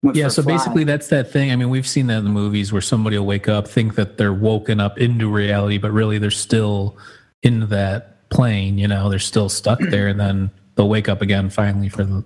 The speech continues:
Speaker 2: you know, the
Speaker 1: Yeah.
Speaker 2: last time.
Speaker 1: And now for the real, like, the real trip of it all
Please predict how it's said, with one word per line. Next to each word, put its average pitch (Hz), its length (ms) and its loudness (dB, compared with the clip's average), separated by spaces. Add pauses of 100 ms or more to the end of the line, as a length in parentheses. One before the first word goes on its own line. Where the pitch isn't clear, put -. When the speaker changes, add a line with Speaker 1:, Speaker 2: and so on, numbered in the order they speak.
Speaker 2:
you 113 100 2
know, 98 280 -2 (300)
the 120 80 0
Speaker 1:
Yeah. 117 140 2
Speaker 2:
last 95 220 -2
time. 98 380 -2 (180)
Speaker 1:
And 156 100 2
now 165 160 0
for 165 140 -4
the 151 120 0
real, 151 300 0
like, 127 380 -2
the 143 100 0
real 156 220 0
trip 156 260 -2
of 131 100 -2
it 123 80 0
all 120 460 0